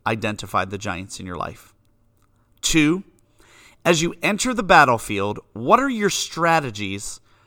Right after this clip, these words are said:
to overcome your giants? And three, as you map out your battle plan,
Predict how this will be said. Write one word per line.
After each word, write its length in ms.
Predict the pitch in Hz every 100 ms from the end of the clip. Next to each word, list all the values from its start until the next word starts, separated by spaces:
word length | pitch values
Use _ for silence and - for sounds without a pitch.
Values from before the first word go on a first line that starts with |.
| _ _
to 120 | - -
overcome 760 | 120 123 156 - 135 113 110 -
your 160 | 110 113
giants? 720 | 110 92 76 65 - - - _ _ _ _ _ _
And 160 | 107 104
three, 460 | - 127 117 98 - _ _ _ - - _ _
as 220 | - 147 123
you 80 |
map 380 | 123 123 151 175
out 220 | 175 185
your 120 | 185 175
battle 320 | 135 120 107
plan, 440 | - 101 98 98